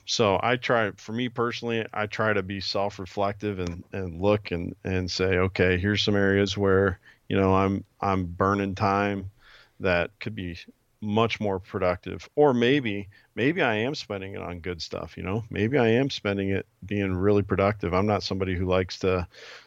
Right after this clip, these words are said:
who likes to be idle. I'm, like, constantly, you know, busy doing something, but a lot of that stuff just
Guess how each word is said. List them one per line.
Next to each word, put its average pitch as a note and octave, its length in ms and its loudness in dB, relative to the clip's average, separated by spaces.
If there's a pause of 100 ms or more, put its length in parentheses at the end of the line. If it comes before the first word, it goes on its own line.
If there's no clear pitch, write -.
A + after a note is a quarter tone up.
who A2+ 120 2
likes F#2+ 300 4
to F2+ 60 -12
be F#2 160 -6
idle. F#2 380 -2
I'm, F2+ 120 -4
like, F#2 260 -4
constantly, F#2+ 760 -4 (320)
you F2+ 80 -6
know, F2 80 0 (120)
busy F#2 300 0
doing F#2 340 -2
something, F2 440 -2
but F2+ 160 0 (420)
a F2+ 40 -6
lot G2 240 4
of C#3 60 6
that D#2+ 120 2
stuff E2+ 300 -4
just - 260 -10